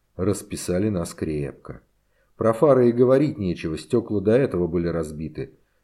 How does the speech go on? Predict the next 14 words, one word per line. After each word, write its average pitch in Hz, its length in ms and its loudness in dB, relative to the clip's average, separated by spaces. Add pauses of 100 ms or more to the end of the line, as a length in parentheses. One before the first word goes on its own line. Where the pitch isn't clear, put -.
Сейчас 135 440 0
же 113 140 0
фары 123 560 2 (300)
начисто 117 560 -2
срезало 101 440 0
с 92 60 -6
кронштейнов. 92 800 -6 (480)
Перебило 139 500 2
даже 127 240 4
буксировочный 123 800 0
трос, 123 380 0
обмотанный 95 500 -2
вокруг 92 480 -4
корпуса. - 580 -4